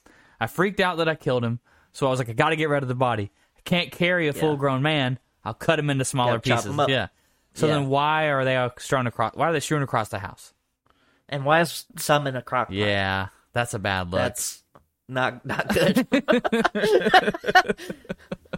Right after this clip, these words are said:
Speaker 2: Also, not the first person in Wisconsin to put body parts in crock pot.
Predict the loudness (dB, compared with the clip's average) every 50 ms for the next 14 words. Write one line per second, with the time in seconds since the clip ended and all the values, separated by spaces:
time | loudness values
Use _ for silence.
0 | -14 _ _ -20 -20 -20 _ _ 0 2 2 2 2 0 0 0 2 2 0 0
1 | -4 -8 _ _ _ -8 0 0 0 0 0 -2 0 2 4 4 2 2 2 2
2 | 2 2 0 -2 -2 -2 -4 -4 0 0 0 0 0 -2 -6 -8 -8 -6 -2 -2
3 | -2 -2 -4 _ 0 2 2 2 0 0 0 -2 -2 -2 -4 -8 -8 -6 -6 -6
4 | -6 -6 -8 -8 -6 -6 -6 -8 -12